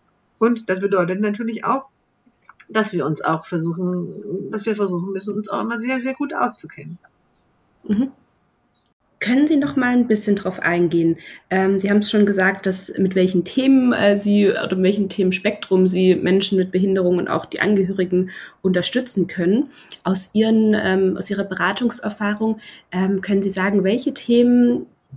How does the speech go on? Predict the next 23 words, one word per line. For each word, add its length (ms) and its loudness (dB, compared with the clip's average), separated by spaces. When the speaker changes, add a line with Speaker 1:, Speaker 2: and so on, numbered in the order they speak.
Speaker 2:
bei 120 2
welchen 260 2
Themen 280 4
brauchen, 600 0
äh, 160 4
Menschen 320 4
mit 80 -4
Behinderung 480 2
und 120 0
die 100 -4
Angehörigen 800 0
vor 200 -8
allem 220 2
Unterstützung 640 0
oder 240 -2
wo 140 4
sind 160 4
Speaker 1:
Mhm. 40 6
Speaker 2:
die 140 0
größten 420 2
Herausforderungen? 1000 -4
Speaker 1:
Also 200 0
die, 260 -2